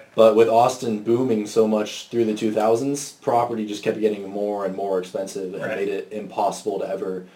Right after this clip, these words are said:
Speaker 1: uh, make that move. And so, uh, eventually they did get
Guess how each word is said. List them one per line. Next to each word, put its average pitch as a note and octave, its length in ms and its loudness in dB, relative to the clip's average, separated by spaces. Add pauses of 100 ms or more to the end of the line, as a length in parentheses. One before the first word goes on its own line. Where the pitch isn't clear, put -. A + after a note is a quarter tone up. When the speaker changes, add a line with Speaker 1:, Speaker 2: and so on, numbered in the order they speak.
(280)
Speaker 1:
uh, - 280 -14
make G#2+ 280 -2
that F#2+ 200 -2
move. F#2+ 360 -10 (640)
And G#2+ 200 -2
so, G#2+ 520 6
uh, G2+ 280 -6
eventually C3 460 2
they A2 140 8
did A2+ 260 2
get A2 340 4